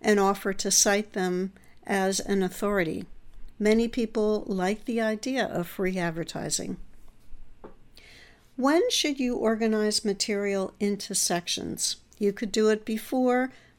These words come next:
during, or after you write. Let me explain.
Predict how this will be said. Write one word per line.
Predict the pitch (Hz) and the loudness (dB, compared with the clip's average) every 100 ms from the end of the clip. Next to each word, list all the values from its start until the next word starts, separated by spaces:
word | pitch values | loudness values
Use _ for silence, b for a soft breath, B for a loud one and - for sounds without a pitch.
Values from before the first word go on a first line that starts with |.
| - | 0
during, | 247 247 226 202 202 | 2 4 4 4 0
or | - 202 202 | -2 -2 0
after | 196 202 - - 196 | 0 -2 -6 -6 -6
you | 185 180 | -4 -4
write. | 170 175 151 - - - - | -2 0 0 -4 -12 -20 -6
Let | 190 - | -2 0
me | 185 | 0
explain. | 170 - - 185 170 165 | 2 0 0 0 -2 -4